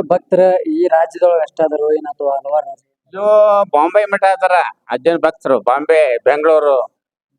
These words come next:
Speaker 2: ಮಹಾರಾಷ್ಟ್ರದಾಗ ಅರ್ಧ ಏರಿಯಾ ಮಂದಿ ಐತಿ ಆ ರಾಜ್ಯದಾಗ. ಮುದಳ ಆತು, ಜಮಖಂಡಿ ಆತು, ಲೋಕಾಪುರ ಆತು, ಅಲ್ಲೇ ಮಹಾರಾಷ್ಟ್ರ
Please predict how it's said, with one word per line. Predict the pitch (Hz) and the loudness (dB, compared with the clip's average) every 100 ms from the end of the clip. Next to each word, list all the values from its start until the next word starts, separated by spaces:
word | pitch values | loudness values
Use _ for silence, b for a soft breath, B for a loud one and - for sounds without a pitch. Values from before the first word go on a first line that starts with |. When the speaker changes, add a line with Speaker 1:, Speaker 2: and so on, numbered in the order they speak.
| _ _ | _ _
Speaker 2:
ಮಹಾರಾಷ್ಟ್ರದಾಗ | 127 147 165 - 175 175 156 127 | -4 -2 -2 -4 -4 0 0 -2
ಅರ್ಧ | 139 160 156 | 0 2 2
ಏರಿಯಾ | 151 170 156 | 2 0 0
ಮಂದಿ | 160 156 | 0 0
ಐತಿ | 139 101 - _ - 113 | -2 -8 -20 _ -10 -4
ಆ | 120 | -2
ರಾಜ್ಯದಾಗ. | 127 117 98 98 _ _ _ _ _ _ _ 120 | -2 -4 -6 -10 _ _ _ _ _ _ _ -6
ಮುದಳ | 131 139 139 139 | 0 0 0 -2
ಆತು, | - 120 110 | -2 -4 -2
ಜಮಖಂಡಿ | 123 131 143 135 139 | -4 -2 -2 0 0
ಆತು, | 139 - 92 - _ _ _ _ - | 0 -2 -4 -6 _ _ _ _ -6
ಲೋಕಾಪುರ | 117 127 131 135 135 | -2 -2 -2 0 0
ಆತು, | 143 127 107 _ _ _ _ _ _ - | -2 -2 -4 _ _ _ _ _ _ -10
ಅಲ್ಲೇ | 123 123 110 | -4 -2 0
ಮಹಾರಾಷ್ಟ್ರ | 123 156 - | 0 -2 0